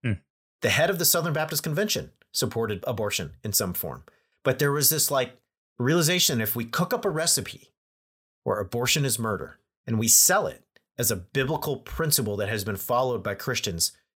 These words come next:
Speaker 2: since Christ, all of those millions of votes we wanted, we can get those quickly. Because if you're a, a mom sitting in the pew,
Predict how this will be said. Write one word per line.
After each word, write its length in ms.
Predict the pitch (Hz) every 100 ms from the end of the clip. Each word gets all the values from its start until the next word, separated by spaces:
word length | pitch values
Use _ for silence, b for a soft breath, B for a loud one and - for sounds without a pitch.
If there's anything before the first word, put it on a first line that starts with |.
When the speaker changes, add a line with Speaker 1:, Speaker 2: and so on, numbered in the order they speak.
| -
Speaker 2:
since 320 | - 147 -
Christ, 560 | - 120 113 - - - _ _ _ _ _ _ _ _ -
all 240 | 131 214
of 100 | 220
those 200 | 180 135
millions 480 | 123 127 170 175 151
of 100 | 131
votes 300 | 110 135 -
we 100 | 185
wanted, 460 | 175 185 220 233 - -
we 180 | 120
can 220 | 190 - 139
get 240 | 135 180
those 400 | 107 78 - - _
quickly. 600 | - - 202 147 78 - _ B B
Because 400 | - 147 139 - -
if 240 | 147 -
you're 220 | 156 202
a, 380 | 175 - 117 107
a 60 | 120
mom 300 | 110 120 165
sitting 260 | 156 156 151
in 80 | 139
the 60 |
pew, 440 | 123 135 170 202